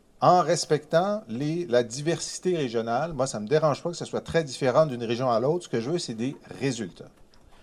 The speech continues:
Ensuite, il y a la discussion, pa-, parce que le, le, le, le, les libéraux ont fait vivre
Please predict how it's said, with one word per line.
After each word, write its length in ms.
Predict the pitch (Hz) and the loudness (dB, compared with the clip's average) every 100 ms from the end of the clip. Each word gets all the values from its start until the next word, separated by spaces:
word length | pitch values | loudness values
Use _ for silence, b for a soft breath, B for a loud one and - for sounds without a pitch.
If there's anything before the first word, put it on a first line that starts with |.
| B B B B B - | B B B B B -4
Ensuite, 300 | 113 240 247 | -2 -2 0
il 20 | |
y 40 | 156 | 2
a 20 | |
la 120 | 131 | 2
discussion, 680 | 120 - - - 190 220 220 - | -2 -8 -10 -2 2 2 -2 -4
pa-, 140 | 151 | -4
parce 220 | 151 120 | -4 -6
que 80 | - 185 - - - _ | -2 -4 -4 -20 -20 _
le, 140 | 117 131 | -10 -8
le, 180 | 120 117 120 | -8 -8 -4
le, 160 | 113 110 | -4 -4
le, 240 | 104 104 - b b b 110 | -8 -10 -10 b b b -6
les 80 | |
libéraux 520 | 123 127 131 226 233 - - | -4 0 2 2 2 -8 -4
ont 120 | 113 | -4
fait 320 | 113 - 185 | -2 0 0
vivre 540 | 131 127 208 226 175 | 0 -2 -4 -4 -8